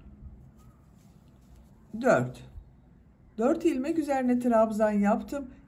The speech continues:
Bu iki zincirli boşluğa bir trabzan, iki zincir, bir trabzan yapıyorum.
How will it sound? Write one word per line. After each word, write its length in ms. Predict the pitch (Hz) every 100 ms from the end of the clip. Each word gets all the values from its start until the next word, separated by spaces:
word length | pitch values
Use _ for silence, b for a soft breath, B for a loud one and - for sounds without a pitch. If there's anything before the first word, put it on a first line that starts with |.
| - 196
Bu 200 | 247 -
iki 220 | 247 392
zincirli 580 | 392 370 349 339 330 311
boşluğa 640 | 320 - 330 320 320 285
bir 300 | 339 381 -
trabzan, 560 | 320 285 262 240 247
iki 200 | 247 320
zincir, 440 | 311 302 311 330 302
bir 160 | 285
trabzan 560 | - 285 269 254 247 262
yapıyorum. 760 | 233 165 - 151 127 110 -